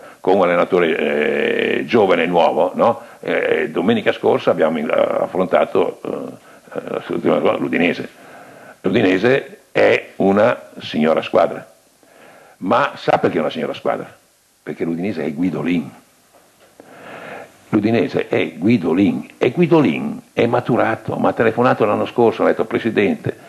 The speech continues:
sa che le devo dire che <laughs> dovevo ascoltare, perché io ho cambiato completamente la squadra quando ho cambiato modulo.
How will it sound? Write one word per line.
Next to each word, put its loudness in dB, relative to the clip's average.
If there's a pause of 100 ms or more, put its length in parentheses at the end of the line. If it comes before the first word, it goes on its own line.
(280)
sa 4
che 2 (220)
le 0
devo 4
dire 4
che 4 (120)
<laughs> 0
dovevo 4
ascoltare, 0 (540)
perché -2
io 4 (140)
ho 0
cambiato 2
completamente 0
la 2
squadra 0
quando 0
ho 4
cambiato 0
modulo. -2